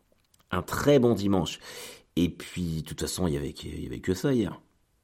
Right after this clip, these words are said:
J'ai raté un truc ? Non, je crois pas. Je réfléchis, mais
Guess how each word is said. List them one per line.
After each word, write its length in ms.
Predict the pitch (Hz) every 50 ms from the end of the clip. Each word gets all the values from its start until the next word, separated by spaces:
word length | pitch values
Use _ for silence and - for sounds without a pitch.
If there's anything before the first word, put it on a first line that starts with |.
| _ _ _ _ _ _ _ _ _ _ _ _ _ _ _ _ - -
J'ai 80 | 90
raté 220 | 92 87 85 90 101
un 80 | 95
truc ? 280 | 92 98 107 110 110 - - _ _ _ _ _ _ _ _ _ _ _ _ _ _ _ _ _ _ _ _ _ - -
Non, 360 | 87 85 73 62 55 50 50
je 60 | -
crois 140 | - - -
pas. 200 | - - - - - _ _ _ _ _ _ _ _ _ _ _ _ _ -
Je 100 | - -
réfléchis, 460 | 80 - 82 76 - - - 95 110
mais 340 | 98 73 65 - - -